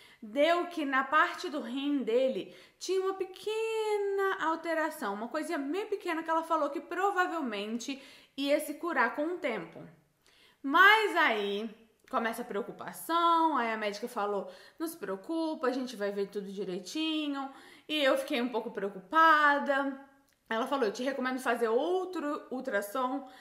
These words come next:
daqui a umas quatro semanas." E foi o que eu fiz, eu fiz um outro ultrassom.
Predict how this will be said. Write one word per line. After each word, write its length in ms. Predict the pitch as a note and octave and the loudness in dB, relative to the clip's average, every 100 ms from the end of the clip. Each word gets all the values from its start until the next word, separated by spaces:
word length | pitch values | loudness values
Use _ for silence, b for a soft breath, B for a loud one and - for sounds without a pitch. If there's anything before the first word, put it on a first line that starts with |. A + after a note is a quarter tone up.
| B - | B -4
daqui 580 | A#3 A#3+ - C4 A#3 A3+ | -2 -2 -4 -6 -2 2
a 180 | G#3+ | 2
umas 320 | G#3 G3+ F#3+ - | 0 -4 -8 0
quatro 360 | D#4+ E4 E4 | 2 2 0
semanas." 600 | D#4 D4 B3 A#3+ A#3 A3+ | -4 -4 0 -2 -2 -4
E 40 | B3 | -4
foi 140 | B3 | -4
o 60 | A#3+ | -4
que 60 | |
eu 40 | G3+ | -6
fiz, 240 | C#4 C4+ | -6 -4
eu 80 | B3 | -4
fiz 180 | B3 G3 | -4 -8
um 200 | G3+ G#3 | -8 -6
outro 340 | C4+ D#4 D4 | -4 -6 -6
ultrassom. 640 | C#4 C4+ A#3+ A#3+ A3+ G#3+ | -8 -4 -4 -4 -6 -6